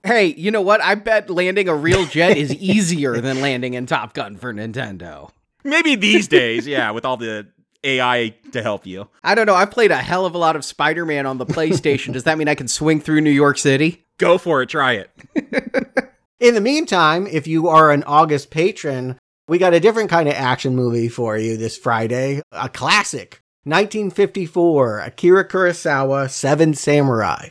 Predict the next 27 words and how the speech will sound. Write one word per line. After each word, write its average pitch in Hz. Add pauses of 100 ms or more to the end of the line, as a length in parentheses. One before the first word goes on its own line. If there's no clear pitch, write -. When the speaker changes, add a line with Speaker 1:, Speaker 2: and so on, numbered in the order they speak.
Speaker 2:
Just 330
the -
greatest 147
Japanese 143
film 131
ever 104
made. 92
No 127
big 90
deal. 71 (180)
Speaker 1:
This 175
has 302
been 302
highly 277
requested, 247
and 156
it 156
ended 175
up 180
being 180
picked 180
by 165
one 165
of 165
our 165
patrons, 170
but 127